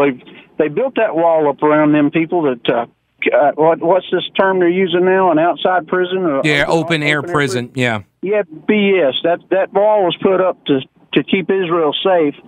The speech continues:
Speaker 1: because that wall wasn't there for that whole time.
Speaker 2: Also, some
Speaker 1: What?
Speaker 2: open air prison with a blockade around it when they got all of those weapons in there, I'll say.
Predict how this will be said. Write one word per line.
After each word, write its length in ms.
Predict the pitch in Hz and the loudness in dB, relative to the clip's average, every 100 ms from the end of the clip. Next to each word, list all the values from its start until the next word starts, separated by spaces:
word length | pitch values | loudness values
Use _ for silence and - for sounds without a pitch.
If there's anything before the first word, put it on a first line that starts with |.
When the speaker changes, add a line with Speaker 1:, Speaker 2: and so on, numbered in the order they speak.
| - - - | -20 -20 -4
Speaker 1:
because 360 | 143 165 151 143 | 0 2 0 2
that 200 | 185 170 | 0 2
wall 340 | 185 208 202 | 4 4 4
wasn't 280 | 180 165 165 | 4 4 2
there 340 | 190 196 156 147 | 2 2 0 -2
for 140 | 143 | 0
that 180 | 156 147 | 0 2
whole 260 | 170 160 139 | 0 0 -2
time. 400 | 175 165 110 - | -2 -2 -4 -2
Speaker 2:
Also, 380 | 165 190 - 135 | 0 0 -2 -4
some 260 | - 190 | -2 0
Speaker 1:
What? 100 | 185 | 0
Speaker 2:
open 260 | 190 190 185 | -2 -2 -2
air 240 | 165 160 | -2 -2
prison 460 | - 170 170 156 147 | -2 -2 -2 -2 -2
with 160 | 147 | -4
a 60 | 143 | -4
blockade 540 | 123 139 127 156 160 | -2 0 0 -2 -2
around 320 | 143 127 123 127 | 0 -2 0 -2
it 100 | 131 | -4
when 160 | 131 | -4
they 100 | 131 | -2
got 160 | 127 127 | -2 0
all 180 | 135 127 | -2 -2
of 60 | |
those 200 | 123 113 | -4 -2
weapons 460 | 123 147 131 120 107 | -2 -2 -2 -4 -4
in 100 | 107 | -4
there, 180 | 104 101 | -2 -2
I'll 140 | 101 | -2
say. 340 | - 104 101 | -2 -4 -6